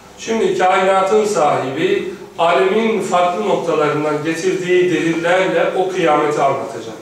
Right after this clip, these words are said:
bize. Neden kıyameti anlatacak? Çünkü iman ancak kıyamet bilinci üzerine tesis edilebilir. Yetim yavrular var sizin yanınızda. Onların babaları yüklü miktarda para bırakmış.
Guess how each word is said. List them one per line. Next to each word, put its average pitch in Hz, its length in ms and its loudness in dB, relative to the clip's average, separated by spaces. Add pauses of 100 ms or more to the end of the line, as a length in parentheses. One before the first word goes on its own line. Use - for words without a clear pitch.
(120)
bize. - 180 -18 (880)
Neden 247 440 2
kıyameti 147 500 0
anlatacak? 135 760 -2
Çünkü 226 320 -2
iman 190 680 2
ancak 196 460 -2
kıyamet 170 560 0
bilinci 160 340 -4
üzerine 139 500 -2
tesis 123 340 -6
edilebilir. 113 560 -12 (400)
Yetim 214 360 -2
yavrular 175 580 2
var 131 140 0
sizin 127 340 -8
yanınızda. 113 520 -12 (640)
Onların 196 520 2
babaları 170 480 2
yüklü 180 380 -4
miktarda 165 640 -2
para 151 180 0
bırakmış. 123 560 -8